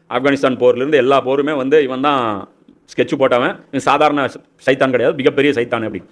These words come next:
அப்ப அதுதான் வந்து இவங்க. அப்ப கடைசியா இப்ப இங்க என்ன பண்றாங்க? சினாய் பகுதியில இது பண்ணிட்டாங்க. இது வந்து ஆப்ரஹாம் அக்கார்டுன்னு சொல்லி ரெண்டு வருஷத்துக்கு முன்னாடி போட்டாங்க பாருங்க ஒப்பந்தம், அதுலயே இது எல்லாமே இருக்கு. நாங்க அடிக்கிற மாதிரி அடிப்போம், நீங்க அழுவுற மாதிரி அழுவணும்.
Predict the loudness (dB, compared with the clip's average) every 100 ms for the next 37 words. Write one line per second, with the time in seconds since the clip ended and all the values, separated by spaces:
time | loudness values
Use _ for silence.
0 | -12 -4 2 2 4 4 2 0 -2 -2
1 | -4 -4 -2 -2 -2 -2 0 0 0 -2
2 | -6 -4 -2 0 0 2 0 -2 -8 _
3 | _ _ _ 0 0 2 0 0 -2 0
4 | 2 2 2 2 2 2 0 0 -2 -2
5 | -2 -2 0 0 -2 -2 -2 2 2 2
6 | -2 -2 -4 -4 -2 -2 -2 -6 -14 _
7 | -2 2 4 4 2 2 0 -2 -4 -6
8 | -10 -20 _ _ _ _ _ _ _ -4
9 | 0 2 2 2 2 0 0 0 -2 -4
10 | -4 -4 -6 -8 _ _ _ _ _ -2
11 | 2 4 2 2 0 2 2 -2 -6 -8